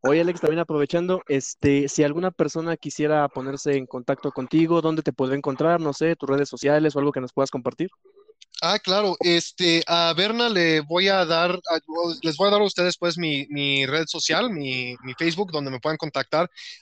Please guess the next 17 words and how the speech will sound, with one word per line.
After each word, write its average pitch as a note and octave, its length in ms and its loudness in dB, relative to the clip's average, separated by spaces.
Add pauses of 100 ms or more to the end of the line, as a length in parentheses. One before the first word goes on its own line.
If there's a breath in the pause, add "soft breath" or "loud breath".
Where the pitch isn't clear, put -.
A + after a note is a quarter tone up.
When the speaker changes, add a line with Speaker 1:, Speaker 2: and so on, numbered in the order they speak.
(120)
Speaker 2:
Ahí D#3+ 160 0
mismo F3+ 280 0
también E3 360 -2
les D3+ 160 -2
voy D3+ 160 0
a D3+ 80 0
dar, C#3+ 420 -2
eh, C3+ 280 0
mi, B2+ 720 -2
mi C3 240 -4
teléfono. C#3+ 420 -4 (340)
Yo, D3 840 0 (440 loud breath)
bueno, D#3 180 0
aquí D#3 240 -4
como D#3 260 -2
es, D3+ 240 -4
eh, C3 320 -4